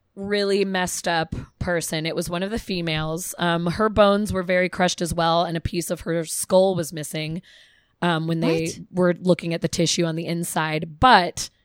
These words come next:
Speaker 1: externally, she was the only one that exhibited something wrong with her on the outside.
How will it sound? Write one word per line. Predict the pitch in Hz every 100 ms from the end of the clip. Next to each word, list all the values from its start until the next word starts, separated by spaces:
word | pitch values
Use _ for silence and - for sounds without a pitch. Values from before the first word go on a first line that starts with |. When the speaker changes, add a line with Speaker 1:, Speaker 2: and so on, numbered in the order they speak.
| -
Speaker 1:
externally, | 180 - - 294 311 214 170 170 170
she | 202
was | 202
the | 190 -
only | 175 165
one | 165 160
that | 160
exhibited | 160 147 156 151 147 147 143 151
something | - - 156 156 156
wrong | 151 139
with | 160
her | 170 156 156
on | 156
the | 156
outside. | 160 156 156 151